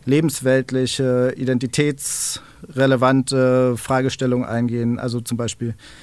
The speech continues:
ein Kurs Glauben und Zweifeln, wo es viel um Identität geht, viel um Religion geht, was für viele Jugendliche bei uns an der Schule einfach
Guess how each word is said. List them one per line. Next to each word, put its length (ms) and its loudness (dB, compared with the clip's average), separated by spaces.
ein 40 -12
Kurs 280 0
Glauben 260 2
und 100 0
Zweifeln, 680 0
wo 220 0
es 220 -4
viel 180 0
um 100 2
Identität 640 0
geht, 180 0
viel 140 -6
um 80 0
Religion 520 0
geht, 260 -2
was 200 -2
für 480 0
viele 220 -2
Jugendliche 460 2
bei 120 -2
uns 160 0
an 60 -2
der 60 0
Schule 720 -2
einfach 340 -6